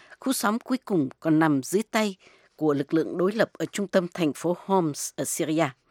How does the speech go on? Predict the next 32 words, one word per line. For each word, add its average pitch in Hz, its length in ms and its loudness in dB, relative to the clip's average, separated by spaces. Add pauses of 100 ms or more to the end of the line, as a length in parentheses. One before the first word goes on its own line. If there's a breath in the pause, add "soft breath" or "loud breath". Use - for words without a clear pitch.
(480 loud breath)
Sự 165 160 4
ra 208 220 4
đi 220 220 2
của 175 220 -2
các 240 200 -4
chiến 233 200 2
binh 214 180 0
nổi 143 140 2
dậy 143 340 0
nằm 156 220 4
trong - 180 -6
khuôn 220 160 -4
khổ 139 260 0
một - 140 -10
thỏa 143 220 -2
thuận 139 260 -2
được 156 180 -4
Nga 196 140 4
hậu 165 220 -2
thuẫn 170 280 0 (400 loud breath)
đã 170 120 2
ký 214 200 -4
kết 240 320 -2
hồi 151 160 0
đầu 143 180 0
tháng 175 240 -2
này. 165 220 -6 (680 loud breath)
Các 226 160 -2
chiến 220 240 2
binh 202 240 0
nổi 160 140 0
dậy 139 280 -4